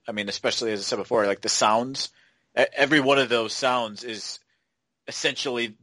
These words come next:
what I would benchmark other sounds against. And, you know, you're, you're intimately familiar with them, even not having ever played this game before.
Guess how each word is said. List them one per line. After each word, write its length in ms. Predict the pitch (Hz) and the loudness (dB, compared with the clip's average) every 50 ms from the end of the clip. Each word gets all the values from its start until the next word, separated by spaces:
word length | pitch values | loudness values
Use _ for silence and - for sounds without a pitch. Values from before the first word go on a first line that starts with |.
| _ 117 113 | _ -18 -6
what 200 | 117 123 123 - | -2 -2 0 2
I 80 | 120 120 | 0 -2
would 180 | 113 113 113 | -2 -2 -4
benchmark 460 | - 131 120 - - 123 113 107 - | -4 -6 -4 -4 -4 -4 -4 -2 0
other 160 | 120 113 113 110 | 0 -2 0 -2
sounds 340 | - - 110 107 101 92 | -4 -4 -4 -4 -6 -10
against. 600 | 104 95 - 117 110 104 - - - - - - _ _ _ _ _ _ _ _ _ _ _ - | -12 -6 -4 -4 -4 -4 -6 -8 -8 -8 -8 -16 _ _ _ _ _ _ _ _ _ _ _ -8
And, 340 | - 120 113 104 101 98 98 | -4 -2 -2 -2 -2 -4 -6
you 120 | 113 123 120 | -6 0 2
know, 80 | 110 107 | 2 2
you're, 220 | 107 104 110 - | 2 2 -2 -2
you're 180 | - 117 113 117 | -4 -6 -6 -6
intimately 520 | - 139 127 - 123 117 107 - 110 104 | -6 -6 -8 -4 -2 -2 0 0 0 -2
familiar 440 | - - 120 117 117 120 120 110 104 | -2 -2 2 4 6 6 6 6 4
with 120 | 104 101 95 | 0 0 0
them, 180 | 104 101 104 | 0 0 0
even 220 | 120 120 107 107 101 | -2 -4 -2 0 2
not 160 | 110 110 - | 2 2 2
having 260 | 104 107 98 101 101 | 2 -4 -4 -4 -6
ever 160 | 98 92 98 | -6 -6 -6
played 220 | - 107 104 98 87 | -6 -6 -6 -6 -6
this 100 | 87 - | -8 -10
game 200 | - 101 95 90 | -8 -8 -10 -10
before. 340 | 92 - 95 92 92 - | -12 -14 -14 -14 -14 -16